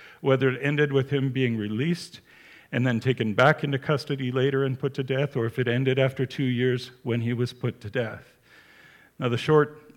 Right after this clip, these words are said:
answer to the questions that this might raise is, as Stephen Miller wrote in Christian History magazine, "We don't know."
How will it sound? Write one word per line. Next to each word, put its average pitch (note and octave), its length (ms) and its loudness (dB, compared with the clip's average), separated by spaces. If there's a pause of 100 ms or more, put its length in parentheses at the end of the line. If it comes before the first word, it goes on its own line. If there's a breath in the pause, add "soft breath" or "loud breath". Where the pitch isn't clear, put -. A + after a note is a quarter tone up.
(100)
answer C3+ 440 2
to B2 240 -4
the B2 100 -4
questions C3 680 2
that A2+ 200 0
this C3 200 -2
might A#2 200 -4
raise B2 340 0 (280 loud breath)
is, C#3 360 4
as B2+ 300 0
Stephen C3+ 400 0
Miller C3+ 220 2
wrote B2+ 380 0
in A2+ 120 -2
Christian C#3 380 -4
History C3 380 -2
magazine, A#2 720 -2 (880 loud breath)
"We A#2+ 100 -2
don't B2+ 260 -2
know." C3 320 -6